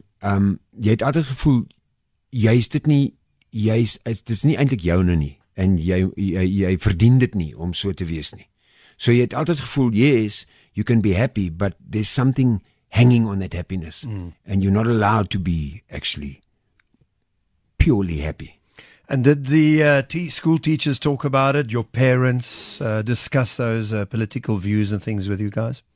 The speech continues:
Speaker 1: Yeah, but not, not really. I think they just wanted to kind of, uh, not have us too influenced by
Speaker 2: Mm.
Speaker 1: it. But I was fluent in Xhosa,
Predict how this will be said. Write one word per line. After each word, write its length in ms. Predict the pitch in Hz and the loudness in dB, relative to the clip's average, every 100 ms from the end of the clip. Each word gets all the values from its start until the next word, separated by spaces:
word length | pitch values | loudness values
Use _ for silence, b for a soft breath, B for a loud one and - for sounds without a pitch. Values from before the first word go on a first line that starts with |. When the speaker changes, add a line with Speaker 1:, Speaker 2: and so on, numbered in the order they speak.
| _ _ | _ _
Speaker 1:
Yeah, 840 | 107 120 151 170 170 170 165 160 147 | 4 6 4 2 2 2 2 0 0
but 160 | 135 135 | 0 2
not, 280 | 190 190 | -2 0
not 260 | 135 165 123 | 2 2 2
really. 420 | 95 113 117 92 | 2 4 4 2
I 80 | 90 | 0
think 200 | 104 151 | 0 0
they 120 | 110 123 | 2 0
just 240 | 147 - | -2 -4
wanted 240 | 117 117 104 | 0 0 -2
to 80 | - | -4
kind 240 | 104 98 | 0 0
of, 200 | 87 - - 85 | 0 -6 -20 -8
uh, 360 | 90 82 80 - - _ 95 | -6 -4 -6 -10 -20 _ -2
not 340 | 92 101 - | 0 0 -2
have 340 | 87 87 85 _ | -2 -2 -6 _
us 400 | 76 90 - - - | -8 -6 -4 -6 -10
too 360 | - 101 95 - | -4 0 0 2
influenced 600 | 104 92 95 80 78 120 | 2 2 -2 -2 -2 -4
by 140 | 101 69 | -2 -2
Speaker 2:
Mm. 40 | |
Speaker 1:
it. 60 | 78 | -2
But 160 | 95 - | -2 0
I 100 | 139 | 2
was 220 | 160 - | 2 -2
fluent 340 | - 180 180 | 2 2 4
in 100 | 139 | 0
Xhosa, 360 | 117 120 - | -2 -2 -2